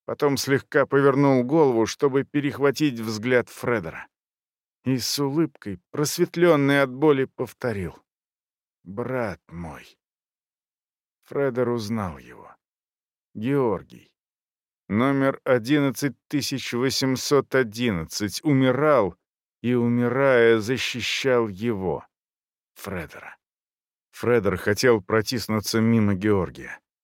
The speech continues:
но умирающий стоял как распятый, раскинув руки и упершись ладонями в края ниш за его спиной. Глаза, похожие на драгоценные камни, неотрывно смотрели на безликую массу, ринувшуюся к нему.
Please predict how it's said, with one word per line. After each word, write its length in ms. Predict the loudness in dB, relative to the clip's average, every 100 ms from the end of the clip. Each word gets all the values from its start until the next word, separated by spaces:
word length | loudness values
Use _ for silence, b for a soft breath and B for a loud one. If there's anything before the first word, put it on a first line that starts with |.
| _ -4
но 280 | -2 0 2
умирающий 760 | 2 2 4 2 2 0 -2
стоял 520 | -2 0 2 4 2
как 260 | 0 -6 -4
распятый, 800 | -6 -4 -4 -2 -2 -6 -20 _ _ _ _ -2
раскинув 680 | 0 0 -2 0 0 0 0
руки 380 | 0 0 0
и 120 | 2 2
упершись 640 | 2 0 -2 0 -2 0
ладонями 580 | 4 4 4 4 4 0
в 140 | -2
края 420 | 0 2 4 4 4
ниш 380 | 4 2 0
за 140 | 0 2
его 280 | 2 2 -2
спиной. 580 | -4 -8 -8 -12 -20 _ _ _ _ _ _
Глаза, 600 | -2 2 2 2 2 2
похожие 680 | 2 -2 0 0 4 4 4
на 160 | 4 2
драгоценные 760 | 2 0 2 2 4 2 0 -2
камни, 480 | -2 0 2 2 2
неотрывно 640 | 2 2 2 2 2 2 0
смотрели 540 | 0 -2 0 0 2
на 120 | 0
безликую 640 | 2 0 2 -2 0 0 2
массу, 560 | 2 2 0 0 0
ринувшуюся 720 | 2 2 0 -6 -10 -10 -8 -8
к 80 |
нему. 340 | -6 -6 -6